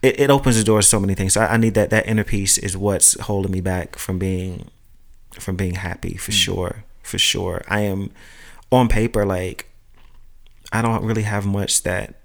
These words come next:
Speaker 1: you know, is bad in my life. You know, I don't, I've been happier with far less.
Speaker 2: Mm. That's
Speaker 1: I've been,
Speaker 2: real.
Speaker 1: I've been happier with far less. And, um, I just,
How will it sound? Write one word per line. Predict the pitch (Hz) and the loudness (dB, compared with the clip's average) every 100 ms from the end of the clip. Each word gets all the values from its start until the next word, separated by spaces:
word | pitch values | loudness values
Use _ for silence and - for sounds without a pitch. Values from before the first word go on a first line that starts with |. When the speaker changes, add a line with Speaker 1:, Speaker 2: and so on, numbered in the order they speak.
| - | -12
Speaker 1:
you | 107 | -6
know, | 95 90 95 | -2 -2 -4
is | 92 | -6
bad | 92 92 98 | -4 -4 -2
in | 95 | -2
my | 87 | -4
life. | 98 - - - - - 175 | -4 -6 -6 -10 -16 -18 -6
You | 104 | -4
know, | 92 - | -2 -2
I | |
don't, | 98 95 95 - - - - - | -2 -2 -4 -8 -20 -20 -20 -10
I've | - 127 | 0 0
been | 120 107 | 2 0
happier | - 117 113 110 104 98 - - - - - - - - - - | 0 -2 -2 -2 -2 -4 -6 -14 -20 -20 -20 -20 -20 -20 -16 -4
with | 101 | -4
far | - 104 101 | -2 -2 0
less. | 95 - - - - - - - | -4 -4 -4 -4 -12 -20 -20 -14
Speaker 2:
Mm. | 107 101 90 - - - - - | -8 -8 -10 -16 -20 -20 -20 -8
That's | - | -2
Speaker 1:
I've | 107 | 0
been, | 95 | -2
Speaker 2:
real. | 95 95 | -6 -2
Speaker 1:
I've | 110 107 | 0 2
been | |
happier | 107 107 98 95 | 2 0 0 -2
with | 95 | -4
far | - 98 | -4 -4
less. | 98 - - - - - - - - - | -4 -4 -2 -2 -4 -20 -20 -20 -20 -10
And, | - 101 101 | -2 0 0
um, | 101 98 95 95 | 0 -2 -2 -4
I | - | -4
just, | 101 98 | -2 -2